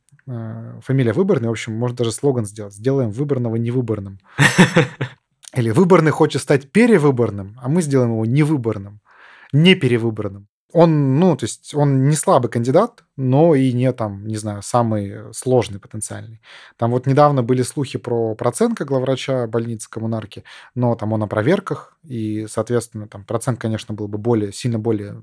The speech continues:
Speaker 1: сложным конкурентом, а, в этом плане. Поэтому не могу щас вот прям процент сказать. Скорее считаю, что если меня зарегистрируют, я, м, думаю, что шанс на победу высокий. Вот, то есть он там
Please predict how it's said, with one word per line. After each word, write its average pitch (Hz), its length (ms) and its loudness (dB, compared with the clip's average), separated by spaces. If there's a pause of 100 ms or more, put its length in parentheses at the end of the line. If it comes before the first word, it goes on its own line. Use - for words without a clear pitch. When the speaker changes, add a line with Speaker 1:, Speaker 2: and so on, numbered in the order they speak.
(100)
Speaker 1:
сложным 110 640 0
конкурентом, 143 640 -4 (720)
а, 113 380 -4
в 117 300 -10
этом 117 180 -4
плане. 107 380 -6 (280)
Поэтому 151 320 4
не 156 120 2
могу 170 240 4
щас - 240 -10
вот 113 100 -8
прям 110 180 -4
процент 220 340 -2
сказать. 113 400 -2
Скорее 160 360 2
считаю, 147 380 0
что - 200 -6
если 127 360 0
меня 117 180 -4
зарегистрируют, 127 840 -4
я, 120 440 0 (480)
м, 117 300 -6
думаю, 131 240 2
что - 180 -8
шанс 123 300 -4
на 113 80 -6
победу 117 360 -4
высокий. - 520 -10 (320)
Вот, 135 220 -18
то - 60 -18
есть - 140 -10
он 113 140 -4
там 104 300 -14